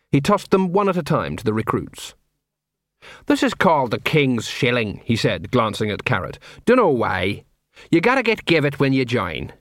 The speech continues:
Regulation, see? Shows you've joined." He looked embarrassed for a moment and then coughed. "Right.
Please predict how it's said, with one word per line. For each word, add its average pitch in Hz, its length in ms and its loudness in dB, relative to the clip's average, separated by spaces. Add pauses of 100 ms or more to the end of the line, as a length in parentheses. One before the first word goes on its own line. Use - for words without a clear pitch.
Regulation, 139 680 0
see? 135 400 -6 (420)
Shows 185 340 2
you've 175 180 -2
joined." - 500 -4 (720)
He 151 100 4
looked 165 180 2
embarrassed 120 460 0
for 117 120 2
a 117 40 2
moment 120 280 0
and 127 100 0
then 110 140 -2
coughed. - 360 -4 (360)
"Right. - 420 0